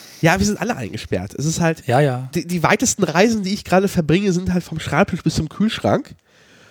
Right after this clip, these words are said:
Speaker 1: Äh, und, äh,
Speaker 2: Letztens war ich fünf Kilometer von zu Hause weg.
Speaker 1: Oh.
Speaker 2: Letztes Wochenende. Also hinter meinem Haus ist so ein Wald und da konnte ich mich dann halbwegs frei bewegen. Das war die weite Reise, Fernreise. Mhm.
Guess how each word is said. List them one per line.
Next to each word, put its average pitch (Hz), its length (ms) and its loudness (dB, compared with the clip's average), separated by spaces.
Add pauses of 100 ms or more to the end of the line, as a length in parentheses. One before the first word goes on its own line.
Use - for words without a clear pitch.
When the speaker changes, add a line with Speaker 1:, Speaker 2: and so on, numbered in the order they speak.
(120)
Speaker 1:
Äh, 147 380 2 (480)
und, 123 800 -2 (320)
äh, - 460 -6
Speaker 2:
Letztens - 360 -6
war 139 100 4
ich 143 100 -2
fünf - 240 -4
Kilometer 143 320 0
von 135 120 -4
zu 127 140 -4
Hause 110 240 -4
weg. - 240 -8 (240)
Speaker 1:
Oh. 131 580 0
Speaker 2:
Letztes - 280 -2
Wochenende. 101 500 -2 (800)
Also 104 280 -4 (200)
hinter 113 240 0
meinem 104 180 -2
Haus 107 160 4
ist - 80 2
so 113 100 0
ein 101 80 -4
Wald 104 240 2
und 101 120 -8
da 104 180 -12 (640)
konnte 104 180 -2
ich - 100 -6
mich 107 160 -2
dann 95 140 -2
halbwegs 104 300 -2
frei 104 160 -6
bewegen. 95 340 -6
Das 101 180 0
war 110 80 4
die 101 140 2
weite 113 320 2
Reise, 98 320 -4
Fernreise. 95 540 -2
Mhm. 95 360 -6